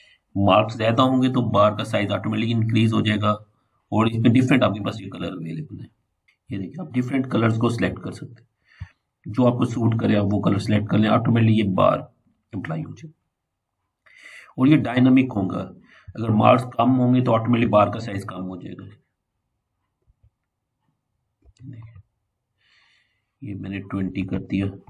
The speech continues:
अगर आप increase होगा तो automatically ये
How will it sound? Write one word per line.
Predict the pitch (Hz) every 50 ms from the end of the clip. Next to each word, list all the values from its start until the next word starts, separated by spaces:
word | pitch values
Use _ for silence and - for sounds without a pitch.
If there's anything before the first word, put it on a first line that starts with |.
| - - - - _ _ - - - 117 - 117 113 117 113 - - - _ _ _ _ _ _ _ _ - - _ _ -
अगर | 104 - -
आप | 107 110 113
increase | 113 104 107 110 113 113 120 135 139 139
होगा | 143 135 135 135 135 135 127 127 127 - -
तो | - - _ _ _ _ - 104
automatically | 104 107 104 113 107 104 95 98 107 101 101 101
ये | - - 117 -